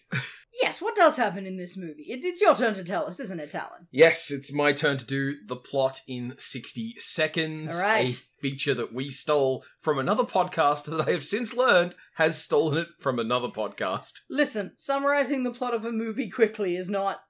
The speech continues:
Speaker 1: original art. I think that's the word.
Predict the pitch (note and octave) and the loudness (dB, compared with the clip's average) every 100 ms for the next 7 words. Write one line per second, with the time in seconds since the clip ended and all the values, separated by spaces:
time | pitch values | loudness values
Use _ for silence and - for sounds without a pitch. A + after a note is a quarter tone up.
0 | _ B3 A#3+ B3+ A#3+ A3+ - F3 C#3 - | _ 2 2 2 0 0 0 0 0 -4
1 | - - _ - G#3 A3 G#3+ G3 - A3+ | -10 -12 _ -10 -6 -6 -6 -6 -6 -2
2 | A#3 C#4+ D#4 D4+ F3 - - - | 4 8 8 6 -6 -10 -12 -10